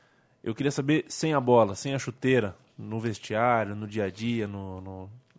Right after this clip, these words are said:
na parte de treino, na relação pessoal, se o pavio desse time era longo, era curto, se, se,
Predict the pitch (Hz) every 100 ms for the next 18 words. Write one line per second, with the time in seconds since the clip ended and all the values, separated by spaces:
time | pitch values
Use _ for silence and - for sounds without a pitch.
0 | - 104 95 113 110 104 - 113 120 117
1 | 104 101 104 - 110 104 - 117 120 -
2 | _ _ _ _ - - 175 185 135 147
3 | 135 - 123 - 120 110 104 95 123 143
4 | 123 107 95 - - 135 139 131 110 -
5 | 117 110 107 -